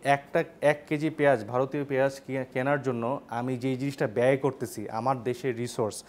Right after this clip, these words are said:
আমার দেশের পানি, আমার দেশের মানুষের well being, it's not worth it, right? So ওই চল্লিশ টাকা পেঁয়াজের actually দাম probably হবে হচ্ছে per কেজিতে হচ্ছে কয়েকশো কোটি টাকা,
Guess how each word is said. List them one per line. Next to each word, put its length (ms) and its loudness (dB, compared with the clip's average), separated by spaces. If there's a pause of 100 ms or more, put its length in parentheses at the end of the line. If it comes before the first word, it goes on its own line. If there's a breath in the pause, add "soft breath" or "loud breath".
(260 loud breath)
আমার 300 0
দেশের 280 -4
পানি, 400 0
আমার 300 0
দেশের 260 -2
মানুষের 420 -2
well 240 0
being, 260 -2 (500 loud breath)
it's 160 -12
not 200 -4
worth 200 2
it, 220 -6
right? 180 2 (400 loud breath)
So 240 6 (340 loud breath)
ওই 180 0
চল্লিশ 260 2
টাকা 180 2
পেঁয়াজের 320 4
actually 360 0
দাম 300 4
probably 260 2
হবে 220 -2
হচ্ছে 180 -4
per 200 4 (120)
কেজিতে 300 -2
হচ্ছে 200 -4
কয়েকশো 420 0
কোটি 180 -8
টাকা, 180 -20